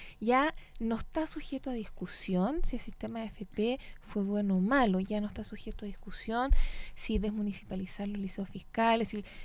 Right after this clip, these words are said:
eso ya está, ya la gente vio lo que generó, la, ya la gente sigue pagando créditos fenomenales por universidades que no permiten encontrar un sueldo que permita pagar ese crédito y tener una vida a la cual se aspiró. Eh, entonces,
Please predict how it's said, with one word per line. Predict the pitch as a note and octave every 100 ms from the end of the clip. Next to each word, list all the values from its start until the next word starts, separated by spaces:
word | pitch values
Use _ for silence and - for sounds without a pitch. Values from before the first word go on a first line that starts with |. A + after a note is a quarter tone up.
| -
eso | B3+ D4+
ya | C#4
está, | C4 - - B3+
ya | A3 A3
la |
gente | G3+ A3 - F#3+
vio | F#3 A3 C#4
lo | D4
que | D4
generó, | - C4 B3+ B3+ G#3+
la, |
ya | G#3 G#3+
la | G#3+
gente | - A3 G3+
sigue | G#3+ A#3+
pagando | A3+ G3+ G#3 A#3 C4+ D4 D#4+ - - - -
créditos | A#3+ B3 C4 - C4+
fenomenales | - G#3+ G3 G3 A3 B3+
por | -
universidades | G#3+ G3+ G3+ F#3+ G#3 G#3+ B3 -
que | A#3+
no | A#3 A#3
permiten | B3+ C4 F4+ D4 B3 B3+
encontrar | A3 A3 A3 A3
un | A3
sueldo | - A3
que | A3
permita | G#3 G#3+ A3+ A#3+ A#3
pagar | - G3+ G#3 A#3+
ese | -
crédito | A#3+ A#3+ A#3 - A#3
y |
tener | G#3+ G#3 G#3+
una | A3+ G#3+
vida | G#3+ A3 A#3
a | A3
la | G3+
cual | G#3 A3 -
se | G3
aspiró. | - A3+ C#4+ F#3 - - - - - - -
Eh, | - G3+ G3+
entonces, | G#3+ A3 C#4 D#4